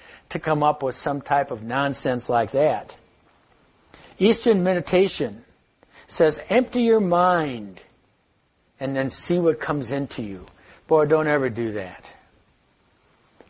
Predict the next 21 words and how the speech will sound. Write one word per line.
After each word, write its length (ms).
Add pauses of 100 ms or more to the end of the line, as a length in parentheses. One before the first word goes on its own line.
(240)
The 80
Bible 360
says 560 (360)
we 120
fill 540
our 160
minds 880 (420)
and 140
we 80
meditate 1040 (380)
on 180
the 100
truth 600
of 140
God's 420
Word, 340
that 140
we 140
fill 440
our 160
minds. 800